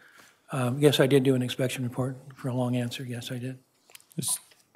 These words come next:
Speaker 2: And how long, do you remember how long your escrow period was?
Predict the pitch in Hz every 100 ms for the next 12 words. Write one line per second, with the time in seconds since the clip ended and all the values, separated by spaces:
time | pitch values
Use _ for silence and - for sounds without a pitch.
0 | _ _ - _ - - - - - -
1 | - - - _ _ _ - - - 110
2 | 107 104 101 131 143 143 120 - 123 123
3 | 127 120 123 123 123 117 107 107 - 120
4 | 117 117 117 _ _ - 113 110 110 117
5 | 117